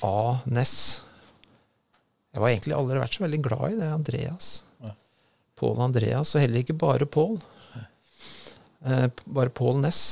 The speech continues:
Speaker 1: det synes jeg har vært litt tamt. Eh, så, så da sto det Pål A Ness, og det synes jeg var veldig tøft.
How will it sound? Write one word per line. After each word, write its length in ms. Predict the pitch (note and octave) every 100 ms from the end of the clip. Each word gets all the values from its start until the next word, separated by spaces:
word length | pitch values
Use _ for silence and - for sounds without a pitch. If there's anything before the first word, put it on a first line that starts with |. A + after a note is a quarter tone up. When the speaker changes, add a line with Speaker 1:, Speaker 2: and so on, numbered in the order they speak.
| -
Speaker 1:
det 160 | C3+ C#3
synes 180 | C#3 B2
jeg 60 |
har 80 | C3+
vært 80 | C3+
litt 100 | C#3+
tamt. 380 | D3+ F3+ - - - -
Eh, 380 | C3 C#3 C#3+ C#3
så, 260 | C3+ - D3 D3 D3+ - -
så 280 | C3+ - D3
da 140 | C3+ C#3+
sto 200 | - C3
det 100 | C#3+
Pål 400 | - B2+ A#2+ C#3+
A 180 | - B2 C#3+
Ness, 400 | D#3 F3 - -
og 100 | D3+
det 120 | B2+
synes 160 | B2+ A#2
jeg 80 | C#3
var 140 | C2
veldig 180 | - C3 -
tøft. 480 | F#3 - - -